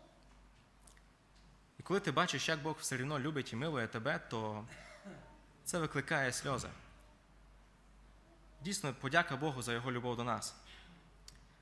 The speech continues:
Грішну людину можна порівняти з людиною, яка хворіє. Тільки тоді, коли хвора людина усвідомить, що їй потрібна допомога, що їй потрібен лікар, вона звернеться до нього. Наш Христос, Він є лікар душі та тіла.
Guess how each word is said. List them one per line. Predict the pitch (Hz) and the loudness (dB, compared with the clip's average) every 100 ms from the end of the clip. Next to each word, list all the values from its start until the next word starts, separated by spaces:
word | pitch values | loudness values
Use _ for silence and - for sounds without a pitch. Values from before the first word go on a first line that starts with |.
| - | -2
Грішну | 165 226 160 | 0 2 0
людину | 147 135 202 160 | 0 2 4 4
можна | 147 175 151 | 4 2 2
порівняти | - 131 131 160 139 123 | 0 0 2 0 0 -4
з | |
людиною, | 127 160 143 123 | -2 0 2 2
яка | - 139 | 2 -2
хворіє. | - 127 123 98 95 - - - - - - - - - - - - - | -2 0 0 -2 -6 -14 -20 -20 -20 -20 -20 -20 -20 -20 -20 -20 -20 -4
Тільки | - 233 185 | 0 2 2
тоді, | - 147 220 | 2 2 2
коли | 165 175 | 0 0
хвора | - 175 175 | 0 4 4
людина | 147 131 170 160 | 4 4 4 4
усвідомить, | 131 - 127 165 165 131 | 2 0 2 2 4 2
що | - | 2
їй | 131 170 | 2 0
потрібна | 127 - 160 135 | -2 -2 0 0
допомога, | 117 117 127 170 147 139 | 0 0 2 2 2 2
що | - 135 | 0 0
їй | 165 | 0
потрібен | 131 127 156 139 123 | -2 -2 0 0 0
лікар, | 175 185 127 160 - - - - - - - - - - | -2 2 2 2 -2 -14 -20 -20 -20 -20 -20 -20 -20 -6
вона | 127 156 | 2 2
звернеться | 117 156 156 117 - | 6 6 6 4 0
до | 104 | 0
нього. | 104 101 101 - - - - - - - - - | 0 -2 -4 -14 -20 -20 -20 -20 -20 -20 -18 0
Наш | 135 160 | 4 6
Христос, | - 127 - 165 160 151 | 4 0 2 0 2 0
Він | 135 | 0
є | 131 | 0
лікар | 139 151 123 | 0 -2 -2
душі | 120 - 139 | -2 -2 -2
та | 123 | -2
тіла. | - 110 | -2 -2